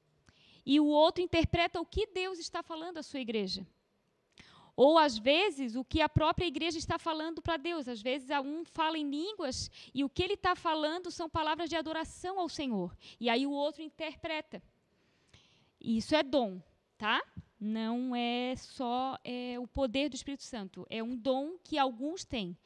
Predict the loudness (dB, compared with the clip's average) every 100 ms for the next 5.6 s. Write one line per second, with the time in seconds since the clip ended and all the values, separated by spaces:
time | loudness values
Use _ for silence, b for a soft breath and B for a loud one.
0 | b b 0 0 0 0 -2 -4 -8 -6
1 | -8 -8 -16 -18 B B B B B B
2 | -14 -14 -14 -6 -2 4 4 6 4 2
3 | 0 -2 -2 -6 -6 -8 -6 -6 -6 -6
4 | -10 -8 -12 -4 -2 -2 -2 -2 -2 0
5 | -2 -2 -2 4 6 6